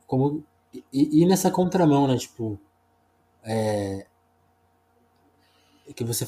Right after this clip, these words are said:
mencionou, né, acho que a contramão é justamente essa, você, o isolamento so-, o isolamento nessa hora, ele é providencial porque é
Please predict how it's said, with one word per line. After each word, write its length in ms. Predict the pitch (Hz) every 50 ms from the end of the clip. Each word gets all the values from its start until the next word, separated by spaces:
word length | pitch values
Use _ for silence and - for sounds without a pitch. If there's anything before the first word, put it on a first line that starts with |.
| - -
mencionou, 500 | 131 139 135 - - 170 151 131 131 123
né, 160 | 127 131 127
acho 180 | 123 117 - -
que 60 | 135
a 40 | 123
contramão 440 | - 139 131 131 139 131 131 135 135
é 80 | 135
justamente 440 | 143 139 139 - 147 151 147 147 143
essa, 180 | 127 120 - 117
você, 340 | 110 117 113 - - - - _ _ _ _ _ _ _ _ _
o 60 | - 120
isolamento 460 | 117 131 127 131 127 127 131 127 -
so-, 220 | - 143 139 135 135
o 60 | 123
isolamento 580 | 117 120 127 127 131 131 127 127 127 127 -
nessa 220 | 127 120 - - 123
hora, 260 | 123 127 139 147 147 -
ele 200 | - 131 143 139
é 320 | 143 147 147 151 151 - - - _ _ _ _ _ _
providencial 680 | - 143 143 139 143 143 143 135 - - - 156 -
porque 300 | - - 165 156 - -
é 180 | 180 196 208